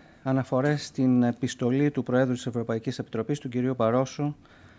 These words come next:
στην επιστολή, α, που έστειλε ο Πρωθυπουργός στον κύριο Μπαρόσο. Θα δοθεί η επιστολή στη δημοσιότητα αμέσως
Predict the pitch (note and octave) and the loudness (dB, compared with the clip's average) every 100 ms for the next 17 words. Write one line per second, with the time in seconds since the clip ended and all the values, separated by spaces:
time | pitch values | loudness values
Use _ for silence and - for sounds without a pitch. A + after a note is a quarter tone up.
0 | - - - - - - C#3 B2+ B2 B2 | -20 -20 -20 -20 -14 -4 0 0 -2 -6
1 | - A#2 B2+ C3+ C3+ B2+ - - - A#2+ | -4 -4 -2 0 0 -4 -8 -20 -10 -6
2 | A2 A2 A2+ A2+ - - C3 B2+ B2 B2 | -4 -4 -6 -12 -20 -10 -4 -2 -2 -6
3 | A#2 A2+ - A#2 A#2 G#2+ G2+ G2+ G2 F#2+ | -6 -8 -4 -2 -2 -4 -6 -2 -2 -4
4 | F#2+ - _ _ - - - - - - | -6 -16 _ _ -20 -20 -20 -20 -20 -10
5 | - B2+ A#2+ D#3+ D3 - C3+ C3 C3 - | -4 -2 0 0 -2 -2 -4 -2 -4 -4
6 | A#2 A#2 A#2 C#3+ D3 C#3 C3 C3+ C#3+ - | -2 -2 0 -2 -2 -2 0 0 -2 -4
7 | B2 - - | -10 -10 -8